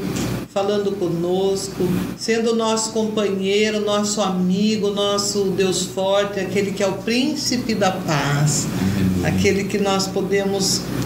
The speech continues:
Speaker 1: eh, contar com ele a todo momento.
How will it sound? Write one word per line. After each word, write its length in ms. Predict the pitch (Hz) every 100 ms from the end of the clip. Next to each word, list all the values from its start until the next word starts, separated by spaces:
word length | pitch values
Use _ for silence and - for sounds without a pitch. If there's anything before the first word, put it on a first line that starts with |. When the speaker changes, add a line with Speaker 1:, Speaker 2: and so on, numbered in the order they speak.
| -
Speaker 1:
eh, 240 | 175 180 180 185
contar 460 | 185 185 190 190
com 240 | - 185 190
ele 260 | 196 196
a 140 | 185 180 -
todo 280 | 240 254 247
momento. 520 | 240 226 185 170 160